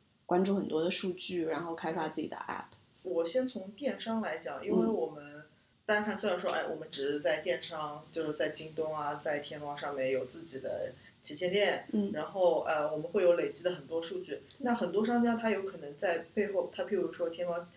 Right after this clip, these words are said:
Speaker 2: 天猫旗舰店的话，后面看了一下生意参谋就好了。
Speaker 1: 嗯。
Speaker 2: 但是我们会挖掘这些数据，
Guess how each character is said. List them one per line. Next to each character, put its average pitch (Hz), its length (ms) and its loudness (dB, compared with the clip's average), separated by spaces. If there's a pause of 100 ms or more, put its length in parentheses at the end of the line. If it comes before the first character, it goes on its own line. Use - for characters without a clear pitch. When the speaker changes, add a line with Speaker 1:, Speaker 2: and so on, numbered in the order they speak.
(160)
Speaker 2:
天 175 140 -2
猫 180 140 4
旗 180 160 -4
舰 156 160 -4
店 170 160 4
的 147 100 -6
话， 156 120 -6
后 214 120 -2
面 180 220 2
看 190 240 -4
了 175 80 2
一 - 20 -6
下 170 180 -2
生 202 200 0
意 202 80 0
参 202 200 -6
谋 175 140 2
就 175 140 -2
好 - 160 -4
了。 - 100 -12 (220)
Speaker 1:
嗯。 226 180 0 (160)
Speaker 2:
但 233 160 4
是 226 120 4
我 156 180 4
们 156 120 -4
会 202 460 2 (360)
挖 233 240 2
掘 147 180 -6
这 - 80 -8
些 151 160 -4
数 - 280 -8
据， - 300 -10